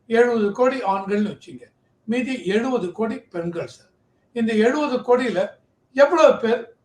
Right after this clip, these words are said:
புவர் லேடீஸ் இருப்பாங்க சார்? இருபது கோடி, முப்பது கோடி, வேண்டாம் சார்,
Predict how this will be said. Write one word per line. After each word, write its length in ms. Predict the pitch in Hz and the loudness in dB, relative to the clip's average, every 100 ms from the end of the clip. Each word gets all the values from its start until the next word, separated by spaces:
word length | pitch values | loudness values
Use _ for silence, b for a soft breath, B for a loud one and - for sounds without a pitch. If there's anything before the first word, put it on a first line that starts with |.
| - | -4
புவர் 280 | 254 269 | 2 2
லேடீஸ் 320 | 226 196 185 185 | 2 -4 -4 -8
இருப்பாங்க 340 | 180 185 170 | -6 -4 -6
சார்? 340 | 160 175 170 _ _ _ _ _ _ _ _ _ _ | -8 -8 -10 _ _ _ _ _ _ _ _ _ _
இருபது 360 | 196 208 214 208 | -2 0 0 0
கோடி, 340 | 233 262 - _ _ _ _ _ | -2 -2 -10 _ _ _ _ _
முப்பது 360 | 185 170 233 226 | -18 -4 -2 -2
கோடி, 280 | 233 220 254 | -4 -6 -6
வேண்டாம் 280 | 180 190 208 | -8 -4 -6
சார், 220 | - - | -6 -16